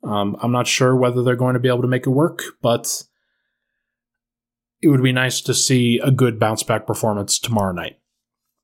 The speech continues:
Let's take our final break. When we come back, we are going to go over concern levels for every player that's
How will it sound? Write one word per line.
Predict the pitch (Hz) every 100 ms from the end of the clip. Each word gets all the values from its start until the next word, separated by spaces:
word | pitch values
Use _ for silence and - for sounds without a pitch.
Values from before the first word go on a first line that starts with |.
| _ _ _ - - - _ _
Let's | - -
take | 180
our | 170
final | - 156
break. | 139 139 139
When | 139
we | 135
come | 139 143
back, | 139 135 131
we | 139
are | 135
going | 127 135
to | 135
go | 135 131
over | 131 127
concern | - 131 113 - 156 143 143
levels | 123 117 110 104 -
for | - 123 -
every | - 139 139
player | 135 - 135 123 113
that's | 110 110 - -